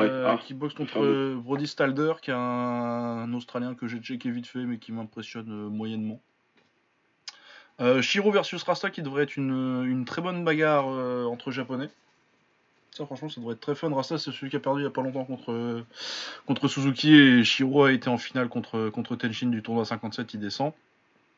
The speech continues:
Speaker 2: Ouais.
Speaker 1: Euh, Fritz Biaktan, qui est celui qui s'est, le Philippin qui s'est fait fumer devant Pacquiao, euh, par Tenshin.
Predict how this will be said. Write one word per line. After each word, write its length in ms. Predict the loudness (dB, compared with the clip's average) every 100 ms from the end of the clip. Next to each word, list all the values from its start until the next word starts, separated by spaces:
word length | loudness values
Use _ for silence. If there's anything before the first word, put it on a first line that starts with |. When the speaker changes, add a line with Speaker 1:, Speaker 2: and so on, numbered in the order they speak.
| _
Speaker 2:
Ouais. 220 | 0 0 -4 -18 -16 -16 -18 -18 4
Speaker 1:
Euh, 640 | 8 10 10 10 10 10
Fritz 260 | 8 6 6
Biaktan, 540 | 8 8 8 8 8
qui 120 | 4 0
est 40 |
celui 240 | 0 -4
qui 140 | -4 -4
s'est, 260 | 2 4
le 160 | 6 4
Philippin 480 | 2 -2 -2 0 -2
qui 120 | -2
s'est 140 | -6
fait 140 | -4 -4
fumer 300 | -4 -2 0
devant 180 | 0 -2
Pacquiao, 500 | -4 0 0 2 0
euh, 120 | -2
par 160 | -6
Tenshin. 520 | -6 -6 -4 -6 -6